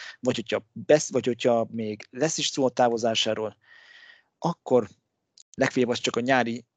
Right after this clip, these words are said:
legfeljebb az majd csak bőven a nyári szünet után, valamikor az ázsiai szezon kezdetben fogjunk majd róla hallani. Viszont a dal hamarabb véget ért.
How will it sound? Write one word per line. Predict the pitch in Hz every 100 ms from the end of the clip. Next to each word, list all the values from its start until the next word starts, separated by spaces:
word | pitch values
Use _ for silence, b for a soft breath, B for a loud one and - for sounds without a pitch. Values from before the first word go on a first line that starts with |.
| -
legfeljebb | 135 156 135 123
az | 113
majd | 120
csak | - 117 - - -
bőven | 131 147 131 123
a |
nyári | 123 117 110
szünet | - 110 -
után, | 147 135 117
valamikor | 110 123 113 113 - 107
az | 107 -
ázsiai | 120 120 113 - -
szezon | - 113 107
kezdetben | 117 110 110 107 107 104 _ -
fogjunk | 113 110 107
majd | 104
róla | 110 104
hallani. | 101 113 101 95 - _ _ _ _ _ _ _ _ _ _ _ _ _ b b b b b
Viszont | 180 233 214 - - _ _
a | - 117
dal | 139 165
hamarabb | 185 131 113
véget | 107 104 107
ért. | 110 - -